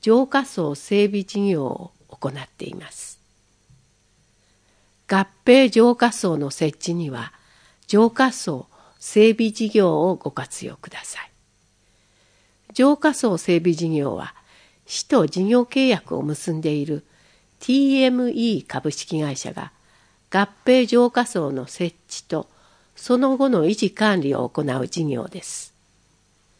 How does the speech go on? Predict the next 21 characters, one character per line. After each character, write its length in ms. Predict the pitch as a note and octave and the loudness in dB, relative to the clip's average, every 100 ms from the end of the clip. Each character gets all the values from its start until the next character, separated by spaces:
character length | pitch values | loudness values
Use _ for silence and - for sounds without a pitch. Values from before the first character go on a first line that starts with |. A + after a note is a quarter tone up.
| _ _ _ _ _ _ _ _ - | _ _ _ _ _ _ _ _ -10
事 160 | - C#4 | -2 2
業 260 | C#4+ F3+ | 4 4
の 80 | C3 | 2
メ 180 | C3+ D3 | -4 -6
リ 80 | - | -8
ッ 60 | _ _ | _ _
ト。 100 | - - _ _ _ _ _ _ _ _ _ _ _ - _ _ _ F#3 | -20 -20 _ _ _ _ _ _ _ _ _ _ _ -20 _ _ _ -8
浄 340 | E3 B3 D#4 | 4 6 6
化 160 | D4+ D4+ | 6 4
槽 260 | D4 B3+ | 4 4
設 280 | A#3+ A3 A3 | 4 2 2
置 200 | - C#4 | -2 0
に 120 | C4 | 0
か 160 | B3 A#3+ | 0 0
か 160 | A3+ | 2
る 160 | G3 D3+ | 0 -2
工 240 | - D#3+ | 0 0
事 100 | D#3+ | 2
費 200 | D#3 F3 | 0 0
用 200 | D3 A2+ | -2 -2
は 220 | G#2 A2 | -6 -8